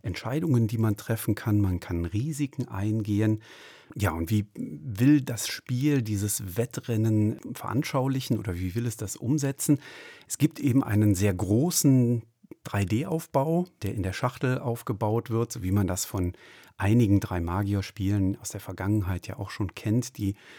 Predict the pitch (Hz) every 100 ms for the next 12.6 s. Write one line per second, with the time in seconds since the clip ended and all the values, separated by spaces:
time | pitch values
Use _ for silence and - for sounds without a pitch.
0 | - - - 95 127 117 - - - 113
1 | 117 104 92 92 - 98 95 92 - -
2 | 101 104 95 87 - 90 104 107 87 -
3 | - 90 - 104 - 95 - 101 - 104
4 | 90 82 - 92 85 - - - - -
5 | - 92 - - 117 110 101 92 85 85
6 | 87 92 85 - 95 82 92 90 85 -
7 | 95 82 92 - - 113 107 - 95 87
8 | 85 98 - 104 98 117 - 90 85 87
9 | 90 - 95 87 - - 87 85 85 85
10 | 80 - _ _ _ _ - - 156 -
11 | 107 143 180 170 - 120 175 240 - -
12 | - - 135 131 131